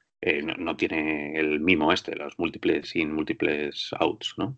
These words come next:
No, no tienes canales suficientes para hacerlo. No está construido Quest con esa función. Quizá el Quest dos sí que pueda llevar más antenas para hacer más canales por wifi, pero ahora mismo no. Entonces, ahora mismo, cable, comprimido,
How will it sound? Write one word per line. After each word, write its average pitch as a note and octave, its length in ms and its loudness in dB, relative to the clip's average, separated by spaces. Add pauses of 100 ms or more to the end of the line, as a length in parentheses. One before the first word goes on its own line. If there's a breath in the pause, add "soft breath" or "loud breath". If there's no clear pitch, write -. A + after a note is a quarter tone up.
(120)
No, - 120 -2
no E2+ 220 2
tienes F#2+ 240 6
canales E2+ 340 6
suficientes D#2+ 460 -2
para - 140 2
hacerlo. G2 220 4
No D2+ 120 0
está E2 180 0
construido E2 480 4
Quest - 300 4
con D#2+ 160 -2
esa D#2+ 640 0 (320)
función. G2 260 4
Quizá D#2+ 240 2
el E2 140 4 (160)
Quest F#2 240 6
dos F#2 340 2 (380 loud breath)
sí - 160 4
que F2 80 -4
pueda D#2 220 0
llevar D2+ 340 2
más D#2 720 -2
antenas D#2 400 2
para D#2+ 120 -4
hacer D#2+ 140 -4
más D2+ 160 -4
canales - 380 -8 (400 soft breath)
por F2+ 140 -2
wifi, - 280 -4
pero D#2+ 200 -2
ahora D#2+ 100 6
mismo E2+ 220 8
no. - 180 -2 (360)
Entonces, - 220 0
ahora E2+ 160 8
mismo, A2 460 4 (120)
cable, C#3+ 460 6 (440)
comprimido, C#3+ 720 4